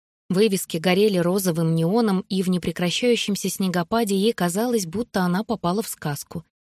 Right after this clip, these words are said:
Или бордель. Оливия посмотрела по сторонам. Редкие прохожие, одинокие машины.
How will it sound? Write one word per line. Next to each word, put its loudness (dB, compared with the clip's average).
Или 0
бордель. 0
Оливия 2
посмотрела -2
по -4
сторонам. -2
Редкие 0
прохожие, -2
одинокие 0
машины. 0